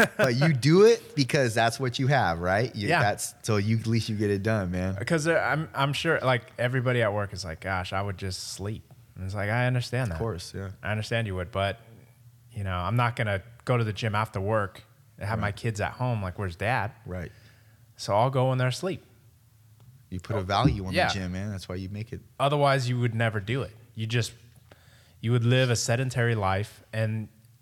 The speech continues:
Speaker 1: I see when you put it the way that you just did, you would start to miss out on all of those beneficial factors when you invest in, in, in promoting a better well-being within yourself.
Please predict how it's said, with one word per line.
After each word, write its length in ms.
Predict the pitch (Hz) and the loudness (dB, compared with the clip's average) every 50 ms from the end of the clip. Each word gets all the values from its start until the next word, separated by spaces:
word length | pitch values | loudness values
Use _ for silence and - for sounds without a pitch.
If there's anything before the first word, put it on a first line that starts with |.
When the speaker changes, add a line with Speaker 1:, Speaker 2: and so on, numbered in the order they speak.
| - - _ _ _ - - | -20 -20 _ _ _ -16 -6
Speaker 1:
I 140 | - 104 107 | -2 -2 -2
see 380 | 101 - - - 123 117 113 | -2 -2 -2 0 2 2 2
when 160 | 107 107 110 107 | 2 0 0 -2
you 80 | 104 | -2
put 180 | 98 - 123 113 | -2 -2 0 0
it 80 | 107 | 0
the 100 | 104 - | 0 0
way 140 | 107 107 104 | -2 0 0
that 240 | 98 101 98 - - | -2 -2 -4 -6 -8
you 60 | 107 | -8
just 260 | 92 95 92 95 - | -6 -6 -8 -8 -8
did, 340 | - 113 113 113 107 98 104 | -6 -2 -2 -2 -2 -2 -4
you 120 | 104 107 101 | -8 -6 -6
would 100 | 101 95 | -6 -6
start 280 | - - 113 101 - | -2 -2 -2 -2 -2
to 100 | - 101 | -4 -6
miss 360 | 92 101 107 113 110 - - | -4 -2 -2 -2 -2 -2 -2
out 320 | 110 104 104 101 92 - - - _ _ _ _ _ _ _ _ _ - | 0 0 2 0 -2 -4 -8 -14 _ _ _ _ _ _ _ _ _ -6
on 120 | 107 107 | -4 -4
all 260 | - - 113 123 131 | -2 2 2 4 4
of 80 | 131 123 | 4 4
those 120 | 117 104 95 | 2 0 -2
beneficial 560 | 95 - 110 113 113 110 - 113 101 - 95 | -2 -2 0 0 0 -2 -4 -4 -6 -6 -8
factors 720 | - - 104 101 104 104 - - 98 92 90 92 - - _ _ | -4 -2 0 0 0 -4 -6 -8 -6 -6 -6 -8 -12 -16 _ _
when 160 | - 104 101 | -10 -8 -6
you 160 | 104 101 101 98 | -4 -4 -2 -2
invest 560 | 95 92 90 98 101 101 98 98 - - - | -4 -4 -2 0 0 0 0 -2 -6 -8 -6
in, 240 | 98 95 90 92 87 _ _ | -6 -6 -6 -8 -10 _ _
in, 260 | - 101 95 90 92 - - - | -8 -6 -6 -6 -8 -10 -12 -16
in 340 | - 98 98 95 90 90 92 - - _ - - - - - - _ _ _ - | -12 -10 -8 -6 -6 -8 -10 -12 -16 _ -20 -20 -20 -20 -20 -20 _ _ _ -4
promoting 680 | - 113 104 107 113 117 113 110 107 107 107 110 - _ _ _ _ _ - | -2 -2 2 2 2 4 2 2 0 -2 -4 -8 -10 _ _ _ _ _ -6
a 80 | 107 101 | -4 -4
better 280 | 92 - 110 107 110 | 0 0 0 0 2
well-being 520 | 104 104 98 95 92 - 104 104 104 101 104 | 0 0 -2 -2 -2 -4 -4 -2 -2 -2 -4
within 260 | 98 95 - 98 92 | -4 -4 -4 -4 -4
yourself. 640 | 92 87 - - - 101 98 104 117 120 - - | -4 -6 -6 -4 -2 0 0 0 -2 -4 -8 -18